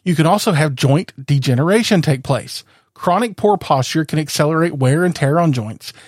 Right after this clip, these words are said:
increasing the risk of developing conditions like osteoarthritis. Poor posture can hinder your proper breathing and blood circulation, thus leading to fatigue and decreased energy levels. Posture can influence your mood and your self-esteem.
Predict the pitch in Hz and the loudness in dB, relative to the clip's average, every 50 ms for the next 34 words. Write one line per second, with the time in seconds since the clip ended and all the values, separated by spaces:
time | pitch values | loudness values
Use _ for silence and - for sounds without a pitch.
0 | - _ _ 156 147 131 - - 185 196 180 - 240 233 220 202 175 151 147 147 | -20 _ _ -2 -2 -2 0 0 0 0 0 0 0 2 2 2 2 2 2 2
1 | - - - 170 151 135 131 131 123 127 143 151 156 143 131 151 147 127 - - | 0 0 -2 0 2 2 2 2 2 2 2 0 0 0 -2 -2 0 0 0 0
2 | 139 135 131 139 143 - - 120 127 123 - - 139 139 143 143 156 139 - 160 | 0 0 0 0 -4 -4 -6 -6 -6 -6 -6 -4 -2 -2 0 0 -2 0 0 2
3 | 156 156 143 117 - - - - - _ _ _ _ _ _ _ _ _ _ _ | 2 2 0 -2 -4 -8 -10 -10 -12 _ _ _ _ _ _ _ _ _ _ _
4 | _ _ _ _ _ _ _ _ _ _ _ _ 165 160 143 - 143 143 139 - | _ _ _ _ _ _ _ _ _ _ _ _ 0 0 0 2 0 0 0 0
5 | - 165 147 - 160 147 135 117 151 175 196 190 190 175 175 160 - - - 131 | -2 -4 -2 -2 -2 -2 0 0 0 0 2 0 0 0 -2 -2 0 0 -2 0
6 | - 127 117 120 147 165 202 190 202 175 156 139 135 147 165 156 - 180 170 160 | 0 -4 -2 0 0 0 2 0 0 0 0 2 2 2 0 2 0 -2 0 0
7 | 185 170 160 165 160 - 180 175 - - - - _ _ _ _ - 127 135 131 | 2 2 2 2 0 0 0 -2 -2 -4 -14 -20 _ _ _ _ -2 0 0 0
8 | - 143 139 131 135 131 123 - 120 110 - 117 110 - - 143 143 175 202 - | 0 -2 0 2 2 2 2 0 -4 -4 -4 -6 -6 0 0 2 2 2 0 -4
9 | - _ _ _ _ _ _ _ _ - 120 - - 123 123 123 - - 139 131 | -12 _ _ _ _ _ _ _ _ -12 -12 -8 -6 -6 -6 -6 -2 0 0 0
10 | - - 135 131 139 135 135 131 123 117 120 113 107 87 - - - _ _ _ | 2 0 2 2 2 2 2 0 2 2 0 0 -2 -6 -12 -16 -18 _ _ _
11 | _ _ _ _ _ _ _ _ _ _ _ _ _ _ _ _ _ _ _ _ | _ _ _ _ _ _ _ _ _ _ _ _ _ _ _ _ _ _ _ _
12 | _ _ - - 190 220 - - - 240 - - 185 190 165 - - 156 165 170 | _ _ -4 -2 -2 -2 -4 -4 -6 -6 -4 0 0 0 0 0 0 0 0 0
13 | 151 - 175 151 139 135 139 151 151 160 160 165 156 - - 170 156 147 160 135 | 0 0 2 2 4 4 2 2 2 2 0 0 0 0 0 0 0 0 -2 -6
14 | - - 190 180 147 120 107 | -2 -2 0 0 0 -2 -4